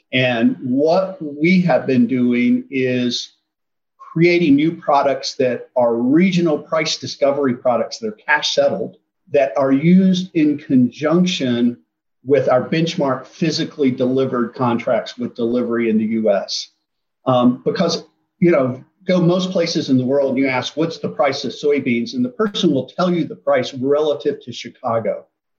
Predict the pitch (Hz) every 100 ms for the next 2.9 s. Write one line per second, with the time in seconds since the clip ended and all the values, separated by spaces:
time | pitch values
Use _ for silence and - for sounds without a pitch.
0 | _ _ - 143 131 170 - 175 208 202
1 | 147 131 - 185 175 123 127 - - 180
2 | 180 143 120 135 185 160 131 117